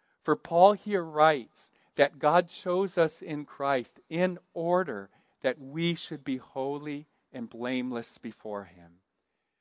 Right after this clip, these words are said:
Far from encouraging sin, the doctrine of election forbids it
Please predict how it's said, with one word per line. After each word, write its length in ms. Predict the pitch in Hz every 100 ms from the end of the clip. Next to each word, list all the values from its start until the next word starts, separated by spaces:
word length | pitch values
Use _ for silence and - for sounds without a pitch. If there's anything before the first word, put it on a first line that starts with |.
| _
Far 280 | - 170 220
from 200 | 226 196
encouraging 640 | 170 - 214 226 220 170
sin, 260 | 156 151 139
the 80 | 131
doctrine 420 | 151 175 - 175
of 80 | 165
election 460 | 160 160 160 151
forbids 640 | 139 180 151 151 208 190 -
it 300 | 107 85 -